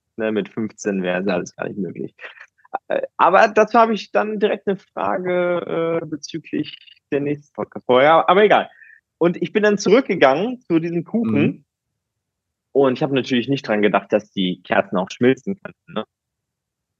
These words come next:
Speaker 1: So.
Speaker 2: Nein,
Speaker 1: Also
Speaker 2: Kerzen schmelzen nicht. Kerzen
Speaker 1: Nee.
Speaker 2: schmelzen nicht.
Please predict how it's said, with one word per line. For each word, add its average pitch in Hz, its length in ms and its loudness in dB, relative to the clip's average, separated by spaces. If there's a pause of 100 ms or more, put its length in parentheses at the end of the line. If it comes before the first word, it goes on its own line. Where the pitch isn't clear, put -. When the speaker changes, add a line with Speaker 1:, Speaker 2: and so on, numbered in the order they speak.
(400)
Speaker 1:
So. - 340 0 (220)
Speaker 2:
Nein, 131 500 6
Speaker 1:
Also - 100 4
Speaker 2:
Kerzen 156 260 4
schmelzen 208 420 4
nicht. - 360 -2
Kerzen 151 280 2 (120)
Speaker 1:
Nee. 160 120 6
Speaker 2:
schmelzen - 480 2
nicht. - 420 2